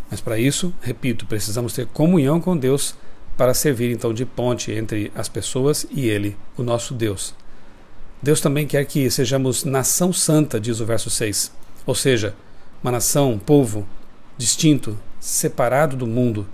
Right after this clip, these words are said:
Santidade representa isso, separação para um uso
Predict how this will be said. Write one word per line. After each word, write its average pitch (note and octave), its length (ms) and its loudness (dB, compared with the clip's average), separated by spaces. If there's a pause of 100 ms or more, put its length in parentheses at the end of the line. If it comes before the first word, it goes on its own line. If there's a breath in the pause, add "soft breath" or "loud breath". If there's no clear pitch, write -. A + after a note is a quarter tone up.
(220 loud breath)
Santidade C#3+ 640 2
representa D3 500 2
isso, B2 300 -2 (280)
separação D3 840 2 (840 loud breath)
para B2 240 4
um A#2+ 160 2
uso C#3+ 360 4